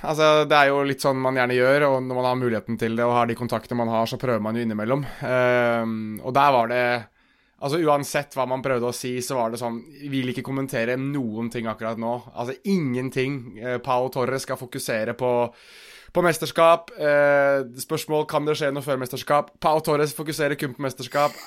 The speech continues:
Er det sånn at dere tenker at han blir solgt etter mesterskapet? Pau Torres skal kun fokusere på mesterskap. Så det var,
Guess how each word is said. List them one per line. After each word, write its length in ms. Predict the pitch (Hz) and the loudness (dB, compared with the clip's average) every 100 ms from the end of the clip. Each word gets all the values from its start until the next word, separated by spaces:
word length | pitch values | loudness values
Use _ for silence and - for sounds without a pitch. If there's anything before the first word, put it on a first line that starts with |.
| - - | -16 -2
Er 80 | 139 | 0
det 100 | 143 | 0
sånn 120 | 147 | -4
at 120 | 135 131 | -4 -2
dere 180 | 135 135 | -2 -2
tenker 280 | 156 120 127 | -2 -2 -4
at 80 | 127 | -2
han 120 | 127 | -4
blir 100 | 131 | -4
solgt 220 | 147 135 | -2 -4
etter 200 | 135 135 123 | -4 -8 -10
mesterskapet? 600 | 113 117 135 127 143 - | -10 -4 -2 -2 -6 0
Pau 200 | 151 151 | 2 2
Torres 240 | 151 143 | 0 -2
skal 100 | 151 147 | -2 -4
kun 160 | 147 | -4
fokusere 380 | 127 143 139 127 | -6 -8 -6 -4
på 40 | 139 | -4
mesterskap. 480 | 127 120 143 139 - | -6 -2 2 2 0
Så 140 | - 165 | -4 2
det 80 | |
var, 280 | 151 147 151 | 6 6 6